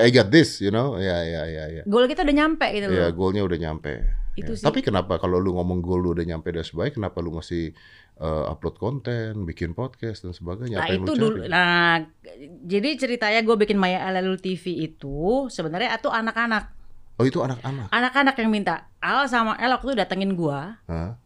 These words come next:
Speaker 2: "Bunda bikin YouTube yuk, gini, gini,
Speaker 1: Ah.
Speaker 2: gini." Loh, aku punya Maya Estianti sendiri nih.
Speaker 1: Ah, ah.
Speaker 2: Tapi memang kadang-kadang uploadnya serah-serah gua, bisa,
Speaker 1: Iya, iya.
Speaker 2: bisa seminggu sekali, bisa dua minggu
Speaker 1: Mau
Speaker 2: sekali.
Speaker 1: mulu lah ya.
Speaker 2: Serah-serah gua lah gitu. Kita bikin konten yuk gitu.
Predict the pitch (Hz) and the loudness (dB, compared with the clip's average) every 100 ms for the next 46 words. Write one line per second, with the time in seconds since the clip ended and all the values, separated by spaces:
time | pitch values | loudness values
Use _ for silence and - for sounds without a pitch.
0 | _ - 160 196 185 160 156 156 156 151 | _ -8 -6 -4 -4 -6 -4 -4 -4 -4
1 | 151 - 226 240 - 156 156 165 160 151 | -6 -4 0 0 0 -4 -4 -2 -2 -4
2 | 156 151 165 143 _ - 151 254 254 226 | -8 -6 -8 -8 _ -14 -10 -10 -6 -6
3 | 220 - 247 - 180 185 180 - 185 185 | -6 -10 -20 -10 -8 -6 -8 -10 -10 -8
4 | 185 196 233 233 214 202 87 85 78 185 | -6 -4 -4 -4 -6 -4 -4 -4 -4 -4
5 | 240 262 226 214 196 196 262 226 214 220 | -2 0 -2 -2 -2 0 0 -2 -4 -4
6 | 269 208 175 180 180 254 220 214 90 165 | -4 -2 -2 -2 0 2 2 2 2 2
7 | 160 160 - - - 165 156 147 147 269 | 2 -2 -6 -10 -10 -8 -8 -8 -4 -2
8 | 285 277 185 156 151 147 147 85 - 98 | -2 -2 -2 -2 -2 -4 -2 0 4 6
9 | 104 101 87 85 85 85 156 170 202 240 | 8 8 6 4 2 -2 -4 0 2 4
10 | 196 175 170 143 135 _ _ _ - 233 | 4 2 -2 -4 -8 _ _ _ -8 -6
11 | 214 214 202 202 233 247 254 175 165 151 | -2 -2 -2 -2 0 0 0 -2 -6 -8